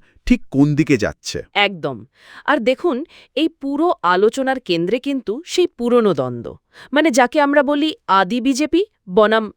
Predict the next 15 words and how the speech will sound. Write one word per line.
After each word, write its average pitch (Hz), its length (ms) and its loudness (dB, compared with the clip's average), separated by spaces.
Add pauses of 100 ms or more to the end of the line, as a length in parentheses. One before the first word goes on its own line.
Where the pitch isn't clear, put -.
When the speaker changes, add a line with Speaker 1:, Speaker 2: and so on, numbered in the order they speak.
Speaker 2:
নব্য 247 300 2
বিজেপি। 123 520 -2
Speaker 1:
হ্যাঁ, 120 200 2
যারা 123 240 4 (120)
অন্য 185 280 2
দল 113 220 6
থেকে 98 260 -6
এসেছেন। - 340 -10
Speaker 2:
ঠিক 392 320 0
তাই। 120 260 -6 (280)
আর 196 120 2
দিলীপ 185 380 -4
ঘোষকে 339 420 -2
তো 440 160 2
এই 370 300 2